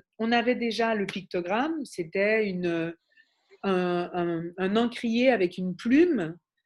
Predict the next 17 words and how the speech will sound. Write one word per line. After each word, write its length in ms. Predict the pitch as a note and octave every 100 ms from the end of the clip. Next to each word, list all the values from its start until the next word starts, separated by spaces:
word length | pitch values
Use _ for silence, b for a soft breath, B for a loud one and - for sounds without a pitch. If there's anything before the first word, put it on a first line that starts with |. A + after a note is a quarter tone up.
| _ _ -
qui 140 | E3+
rentre 260 | E3+ G3 F3
dedans, 480 | E3 F3+ B3 D4+ _ D#3+
euh, 240 | D#3+ D#3
mais 300 | D#3+ E3 E3+ F3
l'encrier 640 | F#3+ F#3+ - G3+ A#3 C4 -
a, 280 | E3 D#3+
a 180 | D#3+ E3+
le 100 | F3
symbole, 680 | F3 F3 E3+ F3 G#3+ A#3 A3 -
euh, 560 | D#3+ D#3 D3+ D3+ D3+ D#3 -
poison, 360 | G3+ F3 E3 - _ _ _ _ -
le 120 | D3+
symbole 360 | - D3+ D3 E3
international 720 | E3 D3+ C#3 C3+ - D3 E3
du 120 | D#3 -
poison. 220 | C#3+ C#3+